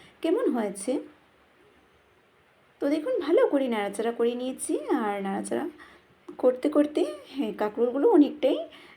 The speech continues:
হ্যাঁ, কালার চেঞ্জ হয়ে গেছে, অনেকটাই সফট হয়ে গেছে। এভাবে এবার এটাকে ভালো করে নাড়াচাড়া করে তারপরে ঢেকে রাখবো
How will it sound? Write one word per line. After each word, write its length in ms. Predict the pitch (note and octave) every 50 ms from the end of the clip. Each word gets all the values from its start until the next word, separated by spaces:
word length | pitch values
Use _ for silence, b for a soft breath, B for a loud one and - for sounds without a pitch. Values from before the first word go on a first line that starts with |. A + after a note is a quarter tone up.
| B
হ্যাঁ, 140 | - A3+ G#3+ -
কালার 200 | A3+ B3+ D#4 A#4+ A#4+
চেঞ্জ 160 | A#4+ A#4 G#4+ E4 C#4+
হয়ে 140 | D4 C4 B3 A#3+
গেছে, 180 | C#4 C#4 - F4+ F#4 D4
অনেকটাই 340 | B3 A3+ - - A#3 B3 C#4 - -
সফট 180 | C4+ - - - D4
হয়ে 140 | E4+ E4+ F4 F4+
গেছে। 240 | F4+ F4+ F4+ - G4+ D#5 - - _ b b b b b b b b b
এভাবে 360 | C4 D4 D4+ F4 G#4 A4+ C5+ B4+ G4
এবার 200 | D4+ C#4 B3+ B3 A#3+ A3+ A#3+ - - A3+
এটাকে 220 | A#3 A#3+ A#3 - A#3 - -
ভালো 180 | C4+ D4 F4+ F#4 -
করে 140 | E4+ E4 G4+ A#4 F#4
নাড়াচাড়া 420 | C4 A#3+ A3+ A#3 - A#3+ A#3+ A#3+ A#3+ -
করে 160 | B3 B3+ D4 D4+ - - B B B B B B -
তারপরে 320 | A3 G#3 G#3 A3 A#3+ C4+ C4+ A3+
ঢেকে 240 | A#3+ D4+ D4+ D4+ G4 G#4+ F#4+
রাখবো 220 | D#4+ D4+ D#4+ E4+